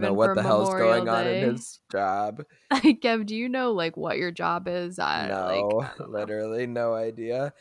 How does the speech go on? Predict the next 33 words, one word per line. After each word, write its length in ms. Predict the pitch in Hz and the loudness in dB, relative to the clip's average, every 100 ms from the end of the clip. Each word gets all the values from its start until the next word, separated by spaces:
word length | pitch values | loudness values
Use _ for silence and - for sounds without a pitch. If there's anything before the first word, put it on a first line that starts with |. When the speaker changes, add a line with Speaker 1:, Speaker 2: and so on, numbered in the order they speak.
| - - | -18 -6
Speaker 1:
And 160 | 135 | -4
people, 540 | 151 160 175 165 156 143 - _ | -2 -2 0 2 2 -2 -8 _
I 160 | 127 131 | -6 -4
go 200 | 135 131 | 0 0
from, 220 | 147 165 | 0 -4
like, 240 | 151 131 127 | -2 -2 -2
having 320 | 123 117 104 | -4 -4 -6
nothing 300 | 98 - 113 | -6 -6 -10
to 100 | 107 | -6
do 160 | 107 | -4
and 140 | 104 98 | -4 -6
sitting 240 | 107 104 | -10 -8
here 80 | 104 | -6
and 80 | 98 | -4
be 120 | 98 | -2
like, 220 | 92 90 123 | -2 -4 -6
"Give 120 | 131 | -8
me 80 | 151 | -8
something 280 | 147 143 143 | -8 -10 -10
to 80 | |
do," 180 | 147 160 | -6 -6
and 100 | 131 | -4
then 120 | 110 | -8
somebody 280 | 101 110 104 | -8 -8 -8
gives 220 | 95 92 | -8 -10
me 80 | 101 | -10
something 260 | 95 104 107 | -14 -12 -12
to 100 | 104 | -8
do, 120 | 113 | -8
and 120 | 110 | -6
I 80 | 95 | -6
get 200 | 90 90 | -8 -10
so 760 | - - - 120 101 98 101 | -10 -12 -8 -4 -2 0 -2